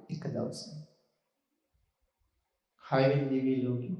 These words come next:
පරිනිම්මිත වසවර්ති. මනුස්ස වර්ෂයෙන් ආයු ප්‍රමාණය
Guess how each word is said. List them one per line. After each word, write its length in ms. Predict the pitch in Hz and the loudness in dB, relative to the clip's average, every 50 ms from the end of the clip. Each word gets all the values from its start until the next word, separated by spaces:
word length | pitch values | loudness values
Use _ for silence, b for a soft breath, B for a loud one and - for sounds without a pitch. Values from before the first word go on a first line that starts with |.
| - - - - _ _ _ _ _ _ _ _ _ _ _ _ _ _ _ _ _ _ _ _ _ _ _ _ _ - | -8 -12 -16 -20 _ _ _ _ _ _ _ _ _ _ _ _ _ _ _ _ _ _ _ _ _ _ _ _ _ 2
පරිනිම්මිත 560 | 131 131 135 139 139 139 139 139 139 135 - | 4 4 4 4 2 2 0 0 0 0 2
වසවර්ති. 680 | 117 117 120 117 - - 107 107 - - - - - - - - - _ _ _ _ _ _ _ _ _ _ _ _ _ _ _ _ _ _ _ _ _ _ _ _ _ _ _ _ _ _ _ _ _ _ _ _ - | 2 2 2 0 0 -4 -6 -8 -10 -12 -12 -12 -12 -12 -12 -16 -20 _ _ _ _ _ _ _ _ _ _ _ _ _ _ _ _ _ _ _ _ _ _ _ _ _ _ _ _ _ _ _ _ _ _ _ _ 4
මනුස්ස 400 | 139 139 151 165 180 185 - 175 | 10 12 12 12 12 12 10 8
වර්ෂයෙන් 580 | 165 156 156 156 156 156 - 160 156 151 147 123 | 8 10 10 10 10 8 6 4 4 4 6 6
ආයු 220 | 120 123 123 131 135 | 4 4 4 4 2
ප්‍රමාණය 540 | - - 156 160 170 156 151 143 127 123 | 0 -4 -6 -4 -2 0 0 0 2 0